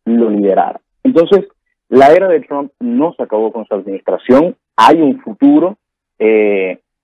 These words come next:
político que, que él mismo fundó y que simplemente va a seguir creciendo, más allá de si él decide regresar a la política, más allá de si él quiere hacer una nueva candidatura, que la puede hacer, porque, bueno, salió absuelto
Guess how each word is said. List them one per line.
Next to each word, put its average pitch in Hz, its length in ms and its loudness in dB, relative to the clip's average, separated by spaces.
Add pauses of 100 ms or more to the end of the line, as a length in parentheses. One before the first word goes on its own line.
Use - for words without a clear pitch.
(120)
político 156 760 0
que, 127 300 0
que 113 360 -4
él 175 220 4
mismo 175 540 -6
fundó 131 460 0
y 127 140 -2
que 110 140 -8
simplemente 147 520 0
va 127 80 4
a 127 80 -4
seguir 135 260 -4
creciendo, 139 540 -2 (260)
más 151 160 4
allá 151 360 4
de 123 140 -2
si 143 100 -6
él 139 100 -4
decide 135 360 -4
regresar 117 440 -4
a 135 40 0
la 113 100 -2
política, 147 600 -4 (440)
más 131 140 2
allá 131 340 2
de - 80 -8
si 113 100 -6
él 110 140 -2
quiere 120 180 -2
hacer 113 160 -4
una 117 140 -4
nueva 117 200 0
candidatura, 113 600 -4
que 120 160 2
la 98 160 -2
puede 135 420 2
hacer, 107 380 -2 (340)
porque, 107 260 -2
bueno, 110 200 0
salió 95 340 -2
absuelto 135 600 -2